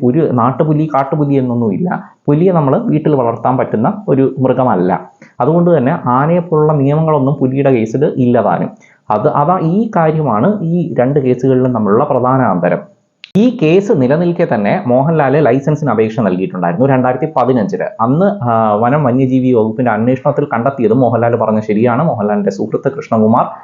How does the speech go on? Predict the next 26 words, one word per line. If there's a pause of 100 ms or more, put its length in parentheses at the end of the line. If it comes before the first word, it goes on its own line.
(140)
കൃഷ്ണകുമാറിന്റെ
ആന
കൃഷ്ണൻകുട്ടി (300)
മരിച്ചപ്പോൾ,
ആ,
ആ,
മീൻസ്
ചരിഞ്ഞപ്പോൾ (240)
ആ
ആനയിൽ
നിന്നെടുത്ത (160)
കൊമ്പാണ്
മോഹൻലാലിന്
സമ്മാനമായിട്ട്
നൽകിയതെന്നാണ്. (280)
അങ്ങനെ (100)
ആ
വസ്തുതകളുടെ
അടിസ്ഥാനത്തിൽ
അന്നത്തെ, (320)
ആ,
മന്ത്രി,
വനം
വന്യജീവി
വകുപ്പ്
മന്ത്രി